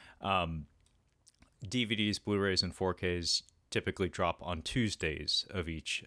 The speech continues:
calendar week. So I'll be sure to call out the release dates as we go along, but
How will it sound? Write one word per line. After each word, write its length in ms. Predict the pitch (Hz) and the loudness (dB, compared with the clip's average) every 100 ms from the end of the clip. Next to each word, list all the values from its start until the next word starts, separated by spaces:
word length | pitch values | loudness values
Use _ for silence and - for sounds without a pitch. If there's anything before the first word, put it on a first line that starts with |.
| - | -8
calendar 420 | 92 87 80 82 | -4 -4 -4 -6
week. 380 | 82 80 71 - | -6 -6 -8 -8
So 400 | - 80 78 - | -4 -4 -4 -2
I'll 140 | 92 | 0
be 80 | 98 | 2
sure 180 | - 107 | 2 2
to 80 | 95 | 0
call 240 | - 95 | 0 2
out 160 | 92 87 | 2 0
the 80 | 87 | -4
release 340 | 85 90 - | -2 -2 0
dates 280 | 92 85 - | 0 0 0
as 180 | 80 85 | -2 -4
we 60 | |
go 240 | 85 82 87 | -4 -4 0
along, 340 | 113 120 107 | 0 2 0
but 260 | 95 85 | 2 0